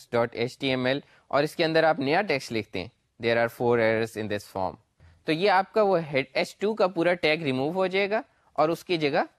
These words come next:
آپ کا یہ نیا ٹیگ آ جائے گا۔ There is another version، مثلاً اگر اس کیس میں ہم کیا کر رہے ہیں، ایچ ٹو کا ٹیگ ہی ریموو کر رہے ہیں۔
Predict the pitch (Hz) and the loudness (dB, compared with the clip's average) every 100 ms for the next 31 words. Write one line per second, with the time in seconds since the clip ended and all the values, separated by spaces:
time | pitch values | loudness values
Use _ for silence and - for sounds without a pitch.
0 | _ _ - 139 - 151 143 123 127 123 | _ _ -2 0 2 0 2 0 -2 -2
1 | 90 87 82 71 71 - - _ _ _ | -4 -4 -8 -8 -16 -18 -20 _ _ _
2 | 135 156 160 151 160 196 180 147 135 156 | 0 2 2 0 0 2 2 2 2 -2
3 | 359 _ _ _ _ 120 - 131 123 120 | -6 _ _ _ _ -8 -6 -2 -2 -2
4 | 120 - 135 131 143 131 131 127 120 113 | -6 -6 -4 -4 -4 -2 -2 -2 -2 -4
5 | 110 - 127 - 135 123 127 107 117 123 | -8 -6 -6 -6 -8 -4 -2 0 0 0
6 | 120 107 110 - 113 98 | -2 -4 -8 -4 -2 -2